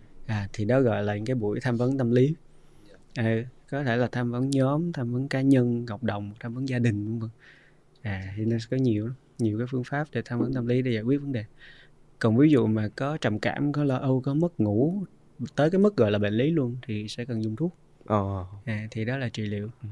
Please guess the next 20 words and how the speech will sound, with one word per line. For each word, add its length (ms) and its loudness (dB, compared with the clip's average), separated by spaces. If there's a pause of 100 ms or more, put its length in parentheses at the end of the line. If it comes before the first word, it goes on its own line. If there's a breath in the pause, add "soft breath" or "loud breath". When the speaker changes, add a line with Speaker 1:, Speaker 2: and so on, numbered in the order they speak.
(520)
Speaker 1:
Nhưng 180 6
mà 80 6
ngoài 360 2
ra 320 2
thì 400 -6 (220)
cái 200 0
nguy 180 4
hiểm 280 2
của 100 2
cái 120 0
việc 140 0
sử 120 -2
dụng 220 -4
chất 220 -2
là 320 -4
hội 120 -4
chứng 160 -2
cai, 280 -2
đúng 80 -6
không? 400 -10